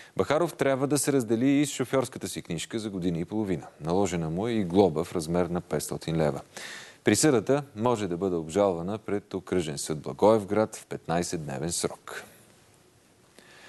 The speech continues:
Съпругата на Васил Божков, Елена Динева, излезе на свобода. Тя е освободена с постановление на наблюдаващия делото прокурор, тъй като изтича максималния осеммесечен срок, в който може да бъде задържана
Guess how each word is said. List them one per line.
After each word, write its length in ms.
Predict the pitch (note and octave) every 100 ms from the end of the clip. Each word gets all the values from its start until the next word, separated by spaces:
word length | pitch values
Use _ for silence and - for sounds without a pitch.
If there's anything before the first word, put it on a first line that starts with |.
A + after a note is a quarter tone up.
| - - - - - - - - _
Съпругата 500 | - D3+ F#3 F#3 F3
на 80 | E3
Васил 280 | D3 - E3+
Божков, 600 | A#2 D#3 D3+ B2+ F#2+ -
Елена 280 | G#2 C3 C3
Динева, 580 | G2 C3+ C3 F#2+ A2+ C3 A#2+
излезе 420 | B2+ A#2+ A#2+ G#2+ A#2+
на 100 | A#2
свобода. 500 | - B2+ C3 B2+ E2+ - _ _ -
Тя 140 | F2+
е 40 |
освободена 640 | D#2+ D#2 D2+ D#2 F#2 A#2 C3
с 80 | -
постановление 720 | F2 - D#2+ D#2 F2+ F2 E2
на 120 | E2
наблюдаващия 680 | D#2+ D2+ E2 F2 D#2+ - D#2+
делото 340 | D#2 D2+ D#2+
прокурор, 500 | - - - D#2+ C3
тъй 220 | C#3 D#2+
като 260 | D2+ - -
изтича 460 | D2+ - D2 - E2
максималния 600 | D#2+ - D#2 G2 G#2+ -
осеммесечен 640 | G#2+ - F2+ G2 - - D#2
срок, 280 | - C3+
в 80 | -
който 280 | - A#2 A2
може 300 | F#2+ A2+ B2
да 100 | F#2
бъде 240 | D#2+ A#2
задържана 580 | G#2+ F#2+ D#2+ D2+ G2+ C3+